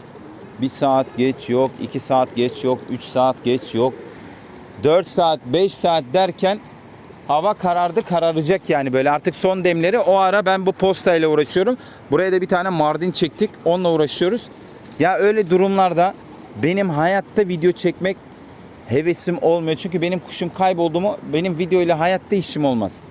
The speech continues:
Kaçakla da işim olmaz. Ama dedim gelmişken bir iki yem atıp indireyim. Gelirse en azından eşantiyon olsun arkadaşlar. Gelmedi. Posta. Tam böyle kümezleri yemledim arkadaşlar. Kapattım böyle ikisini de.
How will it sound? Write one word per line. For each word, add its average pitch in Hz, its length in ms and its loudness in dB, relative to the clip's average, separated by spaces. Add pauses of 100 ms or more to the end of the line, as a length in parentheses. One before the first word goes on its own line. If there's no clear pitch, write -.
(540)
Kaçakla 165 400 -2
da 143 40 0
işim 123 260 -4
olmaz. 147 300 -4 (480)
Ama 190 220 0
dedim 196 200 0
gelmişken 196 600 -2
bir 180 120 -2
iki 180 180 -8
yem 185 240 -2
atıp 165 320 -6
indireyim. 185 400 -2 (420)
Gelirse 202 360 0
en 202 100 0
azından 196 360 0
eşantiyon 165 480 0
olsun 123 260 0
arkadaşlar. 110 520 -2 (640)
Gelmedi. 180 500 0 (1080)
Posta. 160 460 0 (460)
Tam 247 320 0
böyle 214 280 2 (180)
kümezleri 196 600 0
yemledim 185 640 2
arkadaşlar. 151 640 0
Kapattım 185 580 0
böyle 131 240 4
ikisini 131 400 0
de. 214 160 2